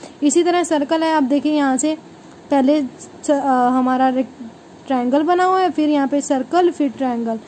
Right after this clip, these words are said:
तो इस तरह से कोई भी आपको shape दे सकते हैं। जैसे हमने पहले triangle लिया, फिर circle, फिर triangle, फिर circle, फिर triangle। तो इसके बाद क्या आएगा हमारा? Circle, फिर क्या आएगा? Triangle।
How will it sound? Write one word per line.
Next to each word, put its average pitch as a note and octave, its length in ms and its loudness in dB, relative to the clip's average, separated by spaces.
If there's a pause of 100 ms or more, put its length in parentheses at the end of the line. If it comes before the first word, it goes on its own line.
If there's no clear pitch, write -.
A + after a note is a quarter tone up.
(180)
तो D#4 60 2
इस E4 180 2
तरह F#4+ 180 2
से G4 100 -2
कोई E4+ 300 2
भी F#4 120 4
आपको F4 300 0
shape E4 220 0
दे D#4 180 -2
सकते E4 280 -6
हैं। F4+ 160 -4 (320)
जैसे C#4+ 220 2
हमने D#4+ 200 2
पहले D4 320 2
triangle C#4 460 2
लिया, F4 440 2
फिर D#4 240 0
circle, C#4+ 560 -2 (340)
फिर D#4+ 140 2
triangle, D#4 580 2
फिर D4 160 0
circle, D4 480 0
फिर D#4+ 180 0
triangle। C#4+ 380 0
तो D4+ 120 0
इसके D4+ 240 0
बाद D4+ 220 0
क्या E4+ 160 2
आएगा E4 260 2
हमारा? D4+ 340 0
Circle, C4+ 440 -4
फिर D#4 200 0
क्या D#4 200 0
आएगा? D4+ 240 0
Triangle। A3 420 -6